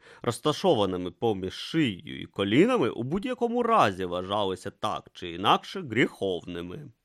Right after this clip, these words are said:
Брута волів би краще розбиратися в цих наукових тонкощах, щоб поцікавитися у свого господа, в чому тут річ.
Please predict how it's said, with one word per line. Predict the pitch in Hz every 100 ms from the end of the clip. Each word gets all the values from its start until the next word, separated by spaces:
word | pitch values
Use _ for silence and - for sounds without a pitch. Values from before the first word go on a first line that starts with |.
| _ _ _ _ _ _ _ _ _ _ _ _ _
Брута | 143 294 339 294
волів | 285 294 294
би | 269
краще | - 277 214 - 117
розбиратися | 107 107 113 113 101 92 -
в | -
цих | - 139 107
наукових | 113 117 123 127 110 123
тонкощах, | 262 285 262 113 - - -
щоб | - 185
поцікавитися | - 247 285 277 226 101 92 95 107
у | 104
свого | - 113 95 87
господа, | 85 151 247 - 123 90
в | -
чому | 131 160 240
тут | 233 -
річ. | 120 92 - -